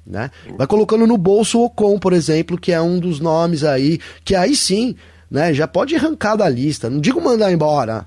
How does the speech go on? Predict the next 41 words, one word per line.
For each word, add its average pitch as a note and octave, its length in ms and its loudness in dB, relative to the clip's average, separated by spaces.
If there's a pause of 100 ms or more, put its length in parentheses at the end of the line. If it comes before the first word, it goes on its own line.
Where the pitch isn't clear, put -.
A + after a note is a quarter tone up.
(160)
agora, B2 480 0
mas B2 180 0
assim, F#3 360 0
já, D#3 220 0
né, E3 720 -6
já E3 120 2
vai, F3 200 0 (440)
é, - 320 -14
assim, - 440 -4
acabando E3+ 440 0
com A#3 80 -2
as G#3 100 0
expectativas. - 720 -2
Porque - 200 -12
tem D4+ 120 -2
piloto A#3 260 2
que G#3+ 60 0
a G3 40 4
gente F3+ 200 2
che-, F3+ 200 2
que F3 140 -6
chega E3+ 300 0
na D3 80 2
Fórmula C3 320 0
um D#3+ 40 0
com F#3+ 100 -10
uma D#3+ 160 -2 (320)
puta A3 300 0
de F3 60 2
uma E3 120 0
expectativa C#3+ 640 -2
lá C3 140 0
no B2+ 140 2
alto, G2+ 360 -2
né? B2+ 120 0
Que A#3+ 100 -2
é - 40 0
o - 60 -4
caso D3+ 260 -2
do G3+ 120 -2
Ocon, F3 400 -2